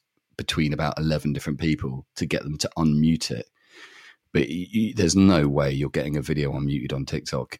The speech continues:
if you don't have some contact there, 'cause the algorithm said, when it says no, it just, it's done. You're, you're fucked.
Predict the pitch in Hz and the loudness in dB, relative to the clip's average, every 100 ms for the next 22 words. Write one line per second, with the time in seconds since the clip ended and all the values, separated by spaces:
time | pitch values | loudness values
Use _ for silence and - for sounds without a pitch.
0 | - 71 - 69 65 71 - _ _ - | -8 -8 -4 -2 -2 -6 -12 _ _ -2
1 | 73 71 - 71 - - 73 69 67 78 | -2 -2 -4 -2 0 0 2 0 -4 -8
2 | _ _ _ _ _ - - 78 73 - | _ _ _ _ _ -8 -2 0 0 -4
3 | - - 62 - _ _ _ _ - 85 | -6 -6 -6 -8 _ _ _ _ -8 -4
4 | 80 71 76 71 71 69 69 65 64 - | -2 0 0 0 -2 -4 -2 -6 -6 -2
5 | - 80 71 73 - 73 76 73 67 64 | 2 2 0 0 0 0 0 0 0 -2
6 | 64 - 65 - 65 - - _ _ _ | -6 -6 -6 -2 -2 -2 -10 _ _ _
7 | - 73 69 - 67 64 - 69 - 67 | -4 -2 -2 -2 0 0 -4 -8 -6 -6
8 | 69 67 - - 71 - - - | -4 -6 -6 -4 -4 -6 -14 -20